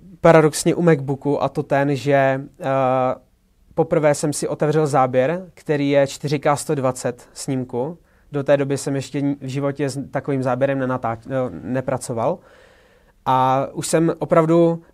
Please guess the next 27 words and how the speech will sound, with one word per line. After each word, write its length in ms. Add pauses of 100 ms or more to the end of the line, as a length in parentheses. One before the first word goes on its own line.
pocítil, 380
že 100
ten 180
MacBook 320
s 60
tím 120
má 220
lehonce 500
problémy. 640
Takže 220
už 100
jenom 220
čekám, 360
až 120
budu 180
moct 160
tenhle 240
vyhodit 480
a, 260
a 200
vyměnit 360
ho 120
za 100
tu 120
M 140
trojku, 340
no. 200